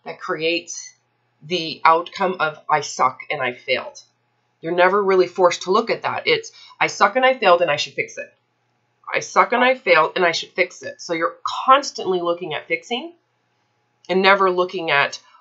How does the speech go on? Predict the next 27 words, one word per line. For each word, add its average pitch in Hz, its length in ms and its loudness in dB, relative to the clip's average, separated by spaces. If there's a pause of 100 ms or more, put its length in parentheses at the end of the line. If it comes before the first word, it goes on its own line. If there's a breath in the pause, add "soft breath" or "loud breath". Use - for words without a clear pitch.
"Well, 156 360 -2
I 165 100 -2
suck 190 340 0
and 175 80 -4
I 156 80 -4
failed, 156 560 0
and 160 280 -6
if, 160 240 -10
what 208 240 4
if 247 120 -2
there 175 240 -2
is 170 240 2
no 143 380 -2 (340)
alternative? 131 840 -6 (240 soft breath)
What 214 200 4
if 220 200 -4
no 180 260 4
fixing 156 640 -8 (320)
can 156 140 -14
fix 185 280 -6
it? - 300 -10 (100)
What 202 220 2
if 226 160 -2
it 190 80 0
is 165 240 -6
definingly 175 760 -2
real 135 600 -10